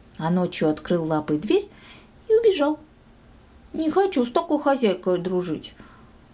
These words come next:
Не умеет она дружбой дорожить». Проснулась девочка, никого у неё нет. Кто всех глупее?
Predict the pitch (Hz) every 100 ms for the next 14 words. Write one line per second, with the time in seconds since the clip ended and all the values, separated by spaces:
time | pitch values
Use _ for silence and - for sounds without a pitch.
0 | - 302 311 302 302 302 302 339 311 220
1 | 214 214 208 208 190 202 202 196 202 196
2 | 208 208 - - - - - - - -
3 | - 247 156 - 196 370 440 392 381 339
4 | 320 311 302 - 277 - - - - -
5 | - 415 480 480 - 190 151 143 175 208
6 | 180 165 156 151 139 135 131 - - -
7 | - - _ _ _ _ _ _ _ _
8 | _ _ _ _ - 226 370 - - -
9 | 180 208 214 - 180 185 185 165 143